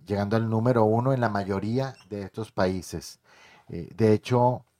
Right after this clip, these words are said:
fue de los sencillos más exitosos del dos mil nueve, a la par de Loba de Shakira, Causa y Efecto de Paulina Rubio,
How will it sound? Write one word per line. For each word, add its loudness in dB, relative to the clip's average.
fue 6
de 6
los 6
sencillos -8
más -2
exitosos 0
del 0
dos -2
mil -2
nueve, 4
a -4
la 0
par 4
de 0
Loba 4
de 0
Shakira, -4
Causa 0
y -2
Efecto -4
de 2
Paulina 0
Rubio, 0